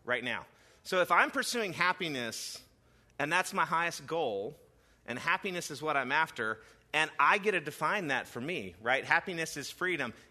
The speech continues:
If I, I get to choose, I wanna be happy, so living with this person before we get married, that's okay, because that makes me happy,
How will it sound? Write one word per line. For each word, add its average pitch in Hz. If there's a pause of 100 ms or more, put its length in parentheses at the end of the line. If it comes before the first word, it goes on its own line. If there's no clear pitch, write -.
If 147
I, 165 (720)
I 139
get 180
to 180
choose, 202
I 131
wanna 151
be 147
happy, 160
so 143
living 156
with 160 (320)
this 147
person 165
before 135
we 131
get 123
married, 143 (180)
that's 113
okay, 156
because 113
that 127
makes 123
me 113
happy, 120